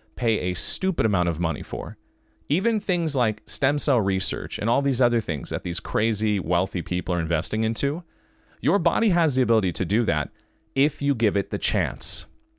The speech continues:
you have to turn it off. And you have to stop eating once in a while.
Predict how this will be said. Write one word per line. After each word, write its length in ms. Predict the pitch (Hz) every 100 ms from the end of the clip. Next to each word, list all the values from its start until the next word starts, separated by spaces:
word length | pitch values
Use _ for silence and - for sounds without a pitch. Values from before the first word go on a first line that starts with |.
| _ _ _ _ _ _ _
you 140 | 107 98
have 240 | 95 90
to 80 | -
turn 240 | - 90
it 80 | 80
off. 400 | 78 - - - _ _ _ _ _ _ _ _ -
And 100 | 95
you 100 | 92
have 200 | 123 131
to 60 | 107
stop 360 | - 85 82
eating 240 | 101 85 78
once 240 | 76 -
in 60 | 73
a 60 |
while. 380 | 80 78 -